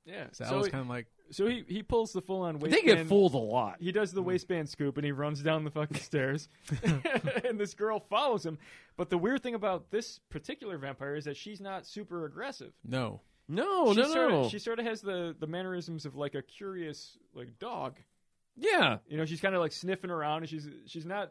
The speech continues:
Speaker 1: immediately aggressive.
Speaker 3: Yeah, she's, uh, she's one of those younglings.
Speaker 1: But Mister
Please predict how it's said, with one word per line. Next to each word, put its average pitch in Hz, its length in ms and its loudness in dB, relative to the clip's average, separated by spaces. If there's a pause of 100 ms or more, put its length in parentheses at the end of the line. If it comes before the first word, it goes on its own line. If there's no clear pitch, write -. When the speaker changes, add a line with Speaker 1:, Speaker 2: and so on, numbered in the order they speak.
Speaker 1:
immediately 175 480 -6
aggressive. 143 560 -8 (140)
Speaker 3:
Yeah, 262 180 2
she's, 214 300 2
uh, 220 340 6
she's 214 240 -2
one 220 100 4
of 220 100 2
those 214 220 2
younglings. 185 760 0
Speaker 1:
But 170 200 4
Mister 165 680 0